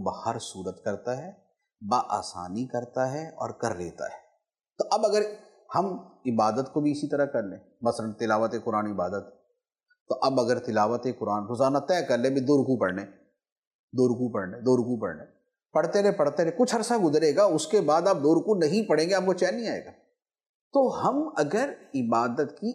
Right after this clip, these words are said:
عادت کی طرف آ جائیں تو یہ ہمارے لیے بڑا آسان ہوگا کہ ہم وہ کام کر سکیں۔ اور اسی حوالے سے ہم، ہمارے دین کی ایک بڑی خوبصورت چیز ہے جو آپ نے بارہا سنی ہوگی، اور وہ اس کا تعلق اسی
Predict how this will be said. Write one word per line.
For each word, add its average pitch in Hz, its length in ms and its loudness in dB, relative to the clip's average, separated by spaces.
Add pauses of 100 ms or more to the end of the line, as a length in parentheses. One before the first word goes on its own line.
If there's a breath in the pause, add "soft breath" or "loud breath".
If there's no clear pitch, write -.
(140)
عادت 120 440 2
کی 247 100 4
طرف 170 280 2
آ 98 120 0
جائیں 80 200 -10 (440)
تو 123 40 -2
یہ 143 160 4
ہمارے 117 380 2
لیے 139 220 0 (100)
بڑا 139 220 2 (140)
آسان 175 640 -2
ہوگا 131 380 2
کہ 123 140 -6
ہم 113 180 -6
وہ 110 80 -4
کام 104 280 0 (440 loud breath)
کر 135 120 2
سکیں۔ 127 340 0 (360 loud breath)
اور 170 220 4
اسی 254 240 6
حوالے 165 360 6
سے 143 200 2 (300)
ہم، 120 120 0 (140)
ہمارے 139 280 2
دین 147 440 0
کی 104 260 -6
ایک 160 160 -6
بڑی 214 120 0
خوبصورت 190 540 -2
چیز 120 240 0
ہے 107 120 0 (420 loud breath)
جو 139 180 4 (360)
آپ 131 180 2
نے 160 100 0
بارہا 143 360 4 (120)
سنی 208 200 4
ہوگی، 117 360 2 (100)
اور 165 160 2 (120)
وہ 214 260 4
اس 190 120 -2
کا 233 100 2
تعلق 208 400 2
اسی 220 320 0